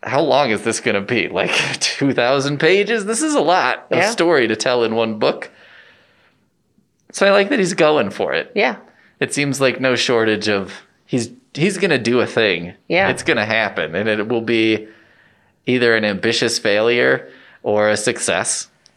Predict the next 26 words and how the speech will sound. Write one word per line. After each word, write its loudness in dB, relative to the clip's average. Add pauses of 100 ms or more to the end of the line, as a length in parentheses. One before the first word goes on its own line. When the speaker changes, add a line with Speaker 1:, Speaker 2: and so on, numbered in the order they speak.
(100)
Speaker 1:
And 0
I'd -2
prefer -2
an -2
ambitious 0
failure 0
to -2
a 2
ho-hum -2
failure. 0
<laughs> -6
Speaker 2:
Yeah. 0 (1200)
Well, 0
and -2
we'll 2
all 4
still -4
like 0
him -6
'cause -8
he'll -2
still -4
be -6
Tom -4
Hanks. -6 (120)
Speaker 1:
Yeah. 2